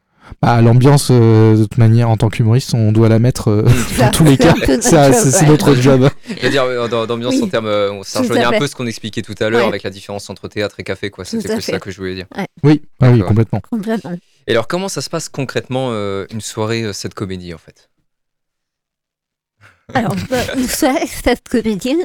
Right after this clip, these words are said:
Speaker 3: on est, euh, cinq, six humoristes avec,
Speaker 2: D'accord.
Speaker 3: euh, un M C, un maître de cérémonie. Donc, euh, le maître de cérémonie, il est là pour chauffer la salle, rappeler un petit peu les règles,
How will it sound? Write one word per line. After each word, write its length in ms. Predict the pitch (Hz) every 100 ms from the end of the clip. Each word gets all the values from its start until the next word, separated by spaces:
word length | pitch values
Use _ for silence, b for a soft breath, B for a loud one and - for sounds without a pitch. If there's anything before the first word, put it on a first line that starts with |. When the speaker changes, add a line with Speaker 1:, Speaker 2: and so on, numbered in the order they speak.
| -
Speaker 3:
on 220 | 202 -
est, 240 | 202 196 135
euh, 120 | -
cinq, 380 | - 269 254 233
six 320 | - 294 254
humoristes 720 | 220 208 190 269 - - - -
avec, 280 | - 220 233
Speaker 2:
D'accord. 180 | 254 107
Speaker 3:
euh, 280 | 208 190 180 214
un 120 | - 214
M 180 | 208 202
C, 300 | - 254 339 _
un 140 | 175 185
maître 240 | 202 190
de 120 | 196
cérémonie. 580 | 196 202 185 175 - - - b b -
Donc, 280 | 240 226
euh, 280 | 220 196 196
le 180 | 190 202
maître 260 | 240 226 190
de 60 |
cérémonie, 760 | 202 - 220 196 196 208 226 233 - _
il 120 | - 190
est 180 | 196 -
là 200 | 196 202
pour 220 | - 175
chauffer 380 | - - 247 -
la 160 | 196 196
salle, 360 | - 220 262 330 269
rappeler 400 | - 170 - -
un 100 | 202
petit 140 | 165 -
peu 140 | 214
les 160 | 202 190
règles, 380 | 175 240 214